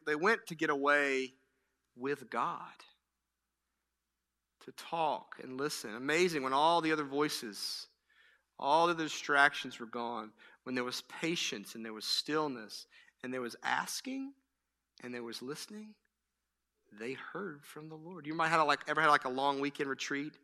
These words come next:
and you got quiet, you put the devices away, and you just, and you're like, "I feel like I heard from the Lord. Like,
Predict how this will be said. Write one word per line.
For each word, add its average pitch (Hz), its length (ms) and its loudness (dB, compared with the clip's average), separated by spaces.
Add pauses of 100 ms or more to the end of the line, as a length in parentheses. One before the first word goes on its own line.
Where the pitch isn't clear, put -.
(480)
and 120 80 -8
you 117 80 -6
got 131 180 0
quiet, 139 500 -2 (680)
you 123 100 -14
put - 200 -8
the 143 80 -8
devices 127 520 -2
away, 131 400 -10
and 131 100 -20
you 113 80 -14
just, 131 220 -18
and 139 80 -16
you're 139 100 -4
like, 135 160 -6 (360)
"I - 40 -14
feel 233 140 -2
like 240 120 4
I 175 60 6
heard 208 320 6
from 214 100 -6
the 208 60 -2
Lord. 208 360 -2 (1000)
Like, - 120 -20